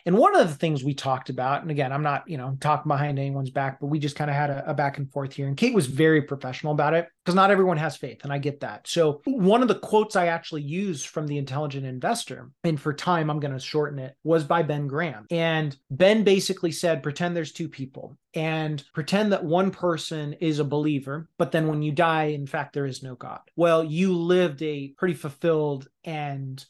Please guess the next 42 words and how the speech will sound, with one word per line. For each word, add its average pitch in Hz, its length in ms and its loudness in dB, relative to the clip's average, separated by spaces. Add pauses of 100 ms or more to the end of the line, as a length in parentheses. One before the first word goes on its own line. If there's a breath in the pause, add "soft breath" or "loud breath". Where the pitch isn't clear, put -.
(140)
holistic 175 640 4
life, - 360 -16
right? 143 380 -2
You 185 140 4
maybe 269 240 6
missed 196 340 4
out 165 220 4
on 160 160 -2
some 160 180 -8
things 151 300 -6
here 151 240 -6
and 151 120 -6
there, 135 300 -4
but 131 240 -8 (140)
you 240 80 0
know 262 100 6
what? 226 200 6
All 214 240 4
in 190 60 2
all, 175 220 2
like, 165 220 -6
you 190 100 -4
lived 208 260 -2 (160)
really 170 280 -2
purely 165 640 -6 (100)
great. 185 420 0 (120)
But 170 80 4
let's 233 260 4
say 226 160 2
there's 190 220 2
someone 180 260 -2
that 160 180 -10
doesn't 170 380 -2 (100)
believe, 143 560 -4 (140)
but 170 120 2
yet 160 240 0
there 156 140 2
is 139 180 -4
a 143 40 -6
God 131 260 -8
after 120 380 -14
life. 135 280 -12